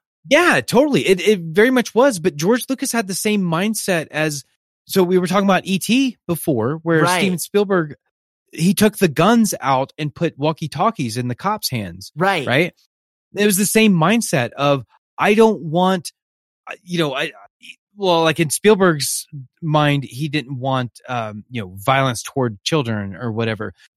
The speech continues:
Speaker 1: Where George Lucas's mindset with changing that scene was that he didn't want Han Solo to be, uh, you know, to have th-, that,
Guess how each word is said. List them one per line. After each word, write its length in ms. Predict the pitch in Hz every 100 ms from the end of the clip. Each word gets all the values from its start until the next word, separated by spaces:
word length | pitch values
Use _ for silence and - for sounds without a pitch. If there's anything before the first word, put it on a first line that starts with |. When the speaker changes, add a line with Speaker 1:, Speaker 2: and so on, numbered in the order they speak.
| _ -
Speaker 1:
Where 120 | 156
George 320 | 143 175 147
Lucas's 380 | 214 247 - 180
mindset 480 | 165 156 143 160 127
with 160 | 135
changing 340 | - 151 135 139
that 180 | 135 -
scene 280 | 151 143 - _ _ _
was 220 | 165 170 151
that 100 | 170
he 220 | 180 214
didn't 280 | 233 165 151
want 340 | 170 165 - _ _
Han 240 | - 175 160
Solo 640 | - 170 180 139 113 107 -
to 100 | -
be, 600 | 131 147 143 135 131 123 - _ _ _ _ _ -
uh, 260 | 147 131 107
you 100 | 143
know, 60 | 127
to 100 | 131
have 360 | 147 147 139 135 - 120
th-, 120 | 82 127
that, 320 | 147 135